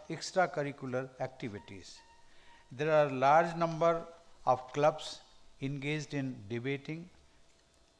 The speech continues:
dramatics, music, and other cultural activities. I have been, I have also been told about some interesting names like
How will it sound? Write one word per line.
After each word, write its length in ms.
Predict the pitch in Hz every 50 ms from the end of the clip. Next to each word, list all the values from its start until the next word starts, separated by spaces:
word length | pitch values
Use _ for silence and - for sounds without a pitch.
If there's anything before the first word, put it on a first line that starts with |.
| _ _ - 101
dramatics, 840 | 107 123 123 127 143 143 143 - 170 - - - - - - - - - _ -
music, 560 | 107 110 127 143 147 131 143 160 156 - - - - -
and 200 | 127 131 131 127
other 280 | 131 139 143 143 143 143
cultural 480 | - - - 113 - - 131 123 120 -
activities. 800 | 127 120 - - - 104 87 90 - - 101 - - - - - - - - _ _ _ _ - - - _ - - - - -
I 120 | 139 151
have 160 | 170 180 170
been, 320 | 180 180 190 196 202 202 - - - - _ _ -
I 160 | - 143 160 165
have 140 | 175 180
also 380 | 175 175 170 151 160 - - 214
been 280 | 196 190 185 180 170 -
told 340 | - 165 170 139 123 131 147 185 160 - - - - - -
about 300 | - 135 143 156 147 -
some 240 | - - 165 165 165
interesting 680 | 160 151 - - 175 165 165 - - 208 196 170 143
names 520 | 135 120 98 98 104 107 - - - - - _ _ - - - - - - - - -
like 440 | - 135 131 139 147 139 - - -